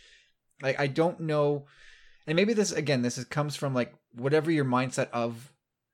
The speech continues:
Ben was going into it. I don't know that this story did anything to, to sway you one way or the other.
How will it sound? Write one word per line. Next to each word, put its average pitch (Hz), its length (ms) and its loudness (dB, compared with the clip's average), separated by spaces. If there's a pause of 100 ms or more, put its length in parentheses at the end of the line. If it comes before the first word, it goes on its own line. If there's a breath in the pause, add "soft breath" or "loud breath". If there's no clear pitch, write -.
(220)
Ben 135 340 0
was 127 300 0
going 120 300 -2
into 127 320 -4
it. - 140 -6 (580)
I 143 100 -2
don't 170 180 0
know 185 80 -2
that 156 200 -2
this 156 460 -2 (1160)
story 127 800 -2 (1000)
did 143 180 -2
anything 147 380 -4
to, - 160 -4 (160)
to 123 100 -6
sway 143 320 -2
you 135 140 0
one 127 160 0
way 123 140 0
or 120 80 0
the 110 160 -4
other. 107 320 -4